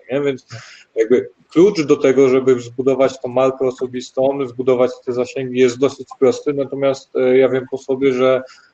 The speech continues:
e, mam straszliwą blokadę do tego, żeby pisać te posty, nie? Zawsze mi się wydaje, że jak coś napiszę,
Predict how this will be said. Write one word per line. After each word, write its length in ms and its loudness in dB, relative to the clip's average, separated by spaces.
e, 300 -2
mam 260 -2
straszliwą 560 -2
blokadę 440 2
do 100 -6
tego, 180 0
żeby 160 2
pisać 400 -4
te 100 -4
posty, 300 -6
nie? 280 0
Zawsze 440 4
mi 200 -8
się 140 -4
wydaje, 500 4
że 280 2
jak 140 -2
coś 140 -20
napiszę, 840 0